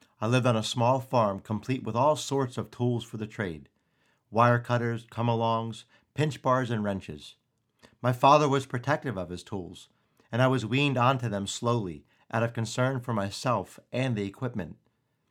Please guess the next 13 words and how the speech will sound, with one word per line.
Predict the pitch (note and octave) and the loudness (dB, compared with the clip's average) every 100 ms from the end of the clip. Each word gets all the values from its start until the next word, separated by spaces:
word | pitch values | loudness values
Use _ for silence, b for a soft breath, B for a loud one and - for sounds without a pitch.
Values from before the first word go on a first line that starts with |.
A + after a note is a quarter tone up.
| b b b | b b b
I | B2+ | 4
remember | D#3+ E3+ D3 | 6 8 6
one | A#2 C#3 C#3 | 4 4 4
day | C3 B2 | 2 2
trying | B2 B2 B2 | 2 2 2
to | G#2+ | 0
use | A2 B2+ A#2 | 0 0 0
an | |
adjustable | A2 G2 B2 A#2+ - G2+ | -4 0 0 0 -2 -2
wrench | A#2+ A#2+ G#2 | 0 0 -2
as | F#2 | -10
a | F#2+ | -8
hammer, | A2 C3+ G2 | -4 -4 -4